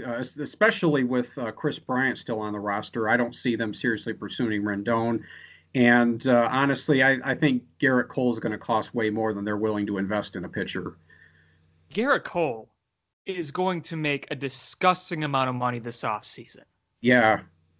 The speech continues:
Speaker 1: Especially
Speaker 2: I
Speaker 1: the
Speaker 2: mean
Speaker 1: way he's pitching this postseason. He's,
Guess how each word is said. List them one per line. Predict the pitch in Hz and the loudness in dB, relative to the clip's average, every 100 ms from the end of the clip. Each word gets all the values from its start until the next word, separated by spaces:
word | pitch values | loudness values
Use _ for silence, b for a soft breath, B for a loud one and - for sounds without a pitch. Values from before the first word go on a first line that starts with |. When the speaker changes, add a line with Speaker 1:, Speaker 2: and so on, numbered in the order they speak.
| _ _ _ _ | _ _ _ _
Speaker 1:
Especially | - 185 165 165 | 2 6 8 6
Speaker 2:
I | |
Speaker 1:
the | 135 | 6
Speaker 2:
mean | |
Speaker 1:
way | 147 139 | 2 2
he's | 147 | -2
pitching | - 156 160 127 | 0 -2 0 -2
this | 117 120 | -2 -4
postseason. | 139 123 - 131 131 107 104 | -4 -4 -4 -4 -2 -4 -4
He's, | 120 120 | -4 -4